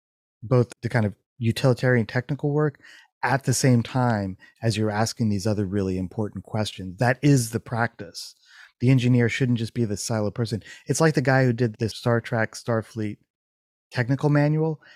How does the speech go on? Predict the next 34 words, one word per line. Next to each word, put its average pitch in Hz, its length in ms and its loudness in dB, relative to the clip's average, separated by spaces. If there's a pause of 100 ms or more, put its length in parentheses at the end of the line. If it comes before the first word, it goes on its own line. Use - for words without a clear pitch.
(140)
He 180 180 4
was 180 160 6
an 135 80 6
engineer. 120 540 0 (180)
He 143 80 0
was, 139 100 2
like, 127 140 2
a 120 60 -2
mechanical 110 800 -2 (140)
designer, 107 640 -4 (640)
uh, 98 220 -2
design 120 460 2
engineer, 98 580 -4 (440)
and 127 100 0
for 127 120 2
an 120 60 4
aerospace 127 420 2
company. 95 260 -4
So 107 140 -6
this 156 140 2
is 175 80 -2
the 127 60 -2
kind 117 140 0
of 107 60 -2
stuff 113 160 -2
he 110 80 -4
did 104 180 0
all 98 80 0
day. 127 200 0
He 113 100 0
drew 110 240 0
these 123 180 0
mechanical 104 400 -8
diagrams. 98 720 -6